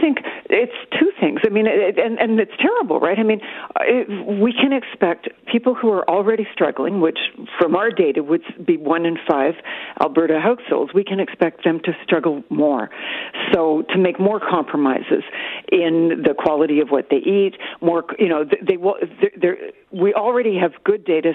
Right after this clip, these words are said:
saying that they are struggling to make ends meet, and that struggle will have gotten worse, which means there'll be more stress in those households, more compromises in, in all sorts of things, right? When, when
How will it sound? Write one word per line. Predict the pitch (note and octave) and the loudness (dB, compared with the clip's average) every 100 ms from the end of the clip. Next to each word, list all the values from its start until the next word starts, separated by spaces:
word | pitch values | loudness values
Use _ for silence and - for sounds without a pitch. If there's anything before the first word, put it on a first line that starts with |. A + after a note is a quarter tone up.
| - | 2
saying | D#3+ D3+ | 0 2
that | D3+ - | -2 2
they | D#3+ | 2
are | D#3 D#3+ | 2 0
struggling | - D#3+ D#3 D3 | -2 -2 0 -2
to | - | 0
make | D3+ C#3+ | 0 2
ends | C#3+ C#3 - | 0 -2 0
meet, | E3+ G3 - - - - - - - | 0 0 -6 -12 -12 -10 -10 -4 -2
and | E3+ E3+ D#3 - - C#3 - D#3+ | 2 2 0 0 -2 -2 -6 -2
that | F#3 - | -2 0
struggle | - D#3 D#3+ | -2 0 0
will | D#3 | 2
have | D#3+ - | 0 0
gotten | C#3 C#3+ C#3+ | 0 0 0
worse, | C3 B2 - - | 0 0 -4 -2
which | F3 - | -2 0
means | E3 D3+ - | 0 0 -2
there'll | E3 | 0
be | E3+ | 0
more | D#3+ E3+ F3+ F3+ - - | 2 0 2 -2 -4 -2
stress | G3 G3+ G#3 | -2 0 -2
in | F#3 | 2
those | F3+ F3 | 2 2
households, | E3+ E3+ - F3 F3+ - - - - | 0 0 2 0 -2 -10 -14 -14 -2
more | E3+ E3 | 0 0
compromises | - G3 - G3 F3 E3+ F3+ - | 0 0 0 0 0 2 0 2
in, | D#3+ D3+ C#3+ - - | 2 2 0 -8 -2
in | - F3+ F3 G3 | 0 2 2 0
all | - - G3+ - | 0 0 0 0
sorts | B3+ B3+ | 0 0
of | A3+ - | -2 0
things, | D3+ - E3 | -4 0 -2
right? | F3+ F#3 | 0 0
When, | F3+ - - - | -2 -2 -10 -2
when | G3 | -2